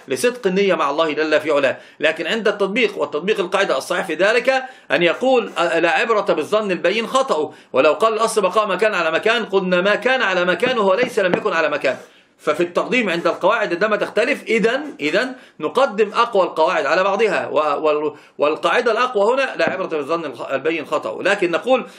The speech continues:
في الحالتين الحديث قد أنهانا من ذلك، وبين لنا في أن، في قول السلام عمومًا: "رفع، رفع عن أمتي الخطأ والنسيان واستكرهوا عليه"، ويفصل في ذلك حديث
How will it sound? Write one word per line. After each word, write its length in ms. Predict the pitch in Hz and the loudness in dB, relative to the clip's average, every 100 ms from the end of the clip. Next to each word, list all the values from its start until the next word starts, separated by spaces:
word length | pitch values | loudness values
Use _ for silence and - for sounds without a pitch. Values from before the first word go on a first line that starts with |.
| - | -10
في 120 | - 277 | -2 -2
الحالتين 800 | 226 202 190 - 190 185 180 - - - | 2 2 2 2 0 0 -4 -8 -8 -4
الحديث 440 | 139 151 175 180 160 - - - | -2 0 0 0 -2 -4 -6 -2
قد 220 | 180 170 | 0 0
أنهانا 500 | 156 143 165 214 185 | -4 -2 0 0 0
من 180 | 156 139 | -2 0
ذلك، 460 | 165 151 165 165 - - | 0 2 0 0 -4 -10
وبين 320 | - 165 190 | -2 0 2
لنا 380 | 156 165 170 165 - - | 0 0 0 -2 -8 -6
في 200 | 139 131 | 0 2
أن، 240 | 151 131 | 2 -2
في 80 | 127 | -2
قول 180 | 151 165 | -2 -2
السلام 420 | 143 170 165 139 | 0 0 0 -2
عمومًا: 400 | 117 143 233 226 | -2 0 2 2
"رفع، 440 | 175 180 143 131 147 | 2 0 0 0 0
رفع 180 | 156 156 | 0 0
عن 80 | |
أمتي 120 | 160 156 | -2 -2
الخطأ 220 | 160 147 | 0 2
والنسيان 260 | 135 170 | 2 0
واستكرهوا 380 | 151 - 139 160 | 0 -2 0 4
عليه"، 380 | 127 180 220 220 - - | 6 4 4 0 -6 -4
ويفصل 420 | 120 170 190 175 147 | 2 4 2 0 -2
في 100 | 139 | 0
ذلك 300 | 165 165 127 | 0 0 -2
حديث 400 | 135 147 160 | 0 0 0